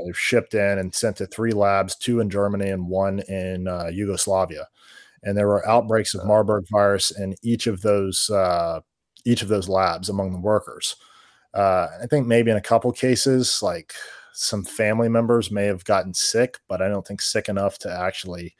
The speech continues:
Speaker 1: uh, you know, start bleeding out of their eyes, ears, and, you know, wherever. Uh,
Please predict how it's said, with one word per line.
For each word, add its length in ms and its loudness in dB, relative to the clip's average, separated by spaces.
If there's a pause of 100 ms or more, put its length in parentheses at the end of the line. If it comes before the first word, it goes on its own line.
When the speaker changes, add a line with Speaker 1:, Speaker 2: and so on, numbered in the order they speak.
(800)
Speaker 1:
uh, 500 -2 (180)
you 120 -8
know, 140 -10
start 340 -2
bleeding 300 -6
out 140 -2
of 60 -4
their 160 -4
eyes, 520 -2
ears, 320 -6
and, 240 -12 (340)
you 140 -12
know, 100 -10
wherever. 420 -4 (1080)
Uh, 400 -2